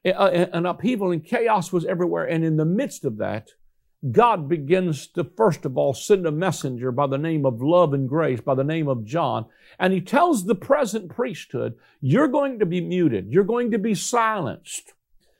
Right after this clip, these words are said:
until you know what to name this baby. You're going to, your voice is not going to be heard until the day that these things are fulfilled." I really prophesy that in this season,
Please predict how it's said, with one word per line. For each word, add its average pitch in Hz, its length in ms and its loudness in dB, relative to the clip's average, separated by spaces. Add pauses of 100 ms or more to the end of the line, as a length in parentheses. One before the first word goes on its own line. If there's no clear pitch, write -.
(200)
until 185 440 2
you 196 200 -2
know 220 200 0
what 196 320 -2
to 170 80 0
name 160 400 -2
this 113 180 -4
baby. 92 480 -10 (540)
You're 196 160 2
going 254 240 4
to, 202 80 -6
your 202 200 6
voice 233 520 0
is 202 180 0
not 226 300 -2
going 254 180 -2
to 240 60 -4
be 214 140 -2
heard 170 280 4
until 185 400 0
the 208 140 2
day 202 300 2
that 185 220 -4
these 214 300 -6
things 196 300 -4
are 175 180 2
fulfilled." 196 600 0
I 285 240 0
really 262 420 -4
prophesy 190 800 0
that 147 180 -4
in 208 200 0
this 202 260 -2
season, 123 540 -8